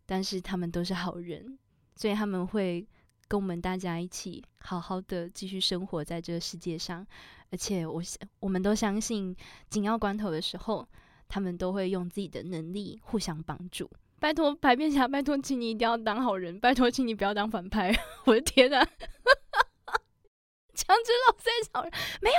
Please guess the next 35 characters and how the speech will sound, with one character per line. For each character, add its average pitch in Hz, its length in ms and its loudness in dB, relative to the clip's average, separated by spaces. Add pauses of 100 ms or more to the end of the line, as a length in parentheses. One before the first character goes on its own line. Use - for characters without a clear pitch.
(260)
我 - 60 -4
跟 311 140 8
你 320 40 6
说， 320 200 6 (560)
他 415 160 4
是 440 100 4 (360)
非 403 340 6
常， 285 240 2
非 294 120 4
常 247 160 4
强 214 260 2
的 226 80 4
控 240 320 2
场， 190 420 -2
控 285 260 2
场 180 400 -2
替 285 160 0
身 240 180 2
使 185 140 -2
者。 180 240 -4 (640)
假 - 160 -2
设 370 140 4
今 330 100 0
天 302 80 2 (160)
有 202 80 4
一 180 60 0
个 240 100 -4
坏 214 300 4
人， 185 180 -2
他 277 140 -2
绑 - 260 0
架 302 180 2
小 180 200 -2
朋 180 220 -2
友， 196 140 -2